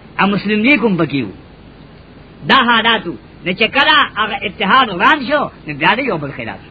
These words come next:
سیاسي خلک یې داسې، بعض هم من بعض. امون ته به شیخ القرآن ویلي و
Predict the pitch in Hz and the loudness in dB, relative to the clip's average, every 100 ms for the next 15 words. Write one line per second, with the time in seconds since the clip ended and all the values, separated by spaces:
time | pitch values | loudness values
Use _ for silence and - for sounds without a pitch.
0 | - - - - - - - - - - | -20 -20 -20 -20 -20 -20 -20 -20 -20 -20
1 | - - - 185 190 185 254 220 185 208 | -20 -20 -4 2 2 2 2 2 2 2
2 | 269 175 - 104 - - 143 226 214 175 | 2 0 -2 -12 -18 -6 2 2 2 -2
3 | 160 135 117 101 85 - - - - - | -4 -6 -8 -10 -12 -16 -20 -20 -20 -20
4 | - - - - - - 208 262 339 285 | -20 -20 -20 -20 -12 0 2 4 2 2
5 | 262 240 202 202 190 214 262 233 190 330 | 2 2 2 0 2 4 4 4 4 4
6 | 262 | 4